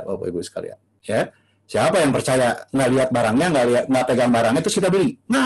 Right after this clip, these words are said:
ada. Nggak ada. Oleh sebab itu, inilah yang saya katakan bahwa pandemic itu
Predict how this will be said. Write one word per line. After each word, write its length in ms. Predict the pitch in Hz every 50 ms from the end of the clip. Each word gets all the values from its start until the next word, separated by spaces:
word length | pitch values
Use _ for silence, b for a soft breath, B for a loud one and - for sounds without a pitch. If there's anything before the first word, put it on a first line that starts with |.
| 269 233
ada. 100 | 143 - - _ _ - - _ _ _ -
Nggak 180 | 151 135 127 139 147 139
ada. 80 | 104 - - _ - b b b b b b b b b -
Oleh 120 | 127 165 175
sebab 160 | 202 202 196
itu, 240 | 269 - - 123 139 170 - - _ _ _ _ _ - - - _ _ -
inilah 360 | - - 170 202 202 165 139 135
yang 160 | 123 117 120 120 117
saya 240 | 117 120 104 104 92
katakan 240 | 95 98 120 147 147
bahwa 240 | 117 120 117 -
pandemic 480 | - 151 151 151 156 151 156 147 135 143
itu 80 | -